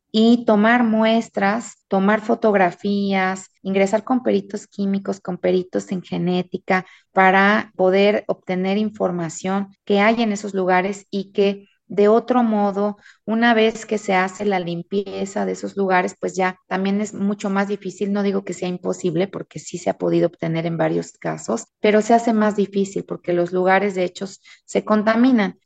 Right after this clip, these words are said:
por el polvo, por la lluvia, porque se hicieron maniobras de limpieza, en fin. Entonces, por eso es importante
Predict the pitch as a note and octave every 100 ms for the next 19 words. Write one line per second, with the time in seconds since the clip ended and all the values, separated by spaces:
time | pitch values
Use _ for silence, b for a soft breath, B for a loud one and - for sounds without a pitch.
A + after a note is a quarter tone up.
0 | - G3 F#3+ - F3+ F3+ A#3 A#3 A#3 G3+
1 | G3 E3+ E3+ E3 E3 A3 A3 A3 G3 F#3
2 | F3+ F3+ - F3 - D#3+ F3 F3 G3+ F#3+
3 | F3+ E3+ E3+ F3 E3+ E3 D#3+ E3 - A3
4 | G#3+ G#3 F#3+ F3 G3 G3 G3 G3 - A3+
5 | A#3+ B3 A#3 A3 G3 - F3+ F3+ F#3+